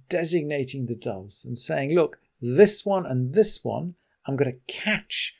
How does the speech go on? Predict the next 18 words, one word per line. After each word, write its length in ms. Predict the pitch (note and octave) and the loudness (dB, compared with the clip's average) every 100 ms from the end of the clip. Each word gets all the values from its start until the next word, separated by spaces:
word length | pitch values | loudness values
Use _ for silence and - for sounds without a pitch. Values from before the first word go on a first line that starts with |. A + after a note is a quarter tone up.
| _ | _
and 80 | C#3 | -2
I'm 80 | C3 | 0
gonna 220 | C#3 - - | 0 0 -4
eat 280 | F#3 F3+ - | -6 -6 -6
on 180 | C#3+ C#3 | -6 -2
Yom 240 | C#3 C3 | -2 -2
Tov." 220 | B2 B2 C#3 | -6 -12 -6
And 160 | C3 | -2
by 180 | C#3+ C#3 C3 - | -2 -2 -6 2
designating 800 | G#3 G#3 F3 B2+ G#2+ F#2 - - | 4 4 2 0 -2 -4 -8 -8
it, 280 | G2 - - _ _ _ _ | -8 -8 -20 _ _ _ _
you 200 | C#3+ D3 | -8 -2
make 300 | F3 F#3+ F3+ | 2 2 2
it 120 | B2+ | -2
ready 540 | C3+ C3 D3 E3 D3 A#2 | -2 0 2 2 0 -4
for 140 | A#2+ | -4
Yom 280 | A2 G2 G2+ | -4 -4 -6
Tov, 300 | D#3+ F#3 | -8 -10